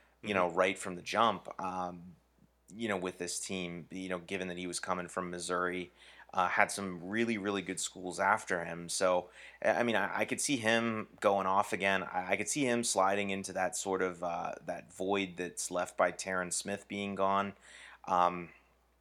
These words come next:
Speaker 1: let me think. I mean, it could be, um, it could be, uh, Tavian Dunn-Martin as well. I
Speaker 2: Mm-hmm.
Speaker 1: mean,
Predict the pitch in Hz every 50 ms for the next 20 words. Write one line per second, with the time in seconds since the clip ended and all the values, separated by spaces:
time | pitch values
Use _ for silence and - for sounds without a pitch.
0 | _ _ _ _ _ _ _ _ _ _ _ _ _ - - - - _ - 113
1 | 120 156 202 240 240 226 - - 160 139 98 113 131 135 135 135 - - 196 202
2 | 214 196 180 156 143 123 110 104 98 95 95 87 - 104 - 143 139 120 127 117
3 | 110 101 101 95 92 90 90 - 101 107 104 104 101 95 90 92 90 87 87 92
4 | 110 127 117 110 98 92 87 87 - 92 107 110 107 101 90 90 90 - - 92
5 | 95 95 92 90 87